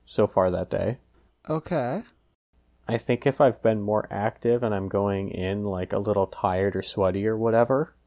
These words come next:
Speaker 1: I'm more likely to pick something fruity.
Speaker 2: Mm,
Speaker 1: 'Cause it
Speaker 2: mm-hmm.
Speaker 1: sounds more refreshing.
Speaker 2: When you say fruity, do you mean, like, fruity ice cream or, like, going so far as to leaning towards, like, a sorbet or, like, something like that?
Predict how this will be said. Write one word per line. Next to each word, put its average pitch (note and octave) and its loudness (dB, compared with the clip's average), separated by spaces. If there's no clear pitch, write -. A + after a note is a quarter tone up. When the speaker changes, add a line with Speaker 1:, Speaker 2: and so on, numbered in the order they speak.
Speaker 1:
I'm A2 0
more B2 6
likely G2+ 2
to G#2+ 2
pick - -2
something - -6
fruity. G#2 -4
Speaker 2:
Mm, G#3+ 2
Speaker 1:
'Cause A#2 0
it G#2+ 0
Speaker 2:
mm-hmm. - -6
Speaker 1:
sounds A2 0
more G#2 2
refreshing. G2+ -2
Speaker 2:
When G#3 4
you G#3+ 0
say A3+ 2
fruity, G3+ 0
do D#3 -4
you E3 0
mean, E3+ 4
like, D#3 2
fruity F#3 -4
ice G#3 2
cream D4+ 4
or, F#3+ 4
like, E3+ 4
going F3 4
so E3+ 2
far E3 4
as D#3 -2
to D#3+ -2
leaning D3+ 4
towards, D3 -2
like, C#3 0
a C#3 -2
sorbet D3 2
or, C3 0
like, B2+ -2
something C3+ -2
like A#2+ -6
that? A2+ -6